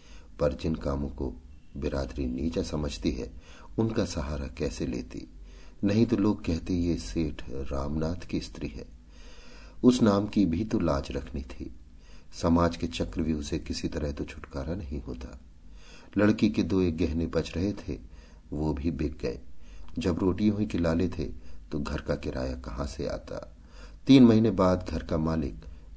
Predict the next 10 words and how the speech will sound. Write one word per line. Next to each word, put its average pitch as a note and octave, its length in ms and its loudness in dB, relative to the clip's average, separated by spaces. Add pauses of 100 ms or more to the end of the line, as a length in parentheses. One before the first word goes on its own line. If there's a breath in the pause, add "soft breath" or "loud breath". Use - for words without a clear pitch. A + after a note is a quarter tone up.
जो G#2+ 80 6
उसी G#2 280 0
बिरादरी E2 460 2
का E2+ 120 -4
एक C#2+ 180 -6
प्रतिष्ठित - 640 -6
व्यक्ति D2+ 340 6
था D2+ 320 -2 (420 loud breath)
और F#2+ 160 4
जिसने D#2+ 480 -2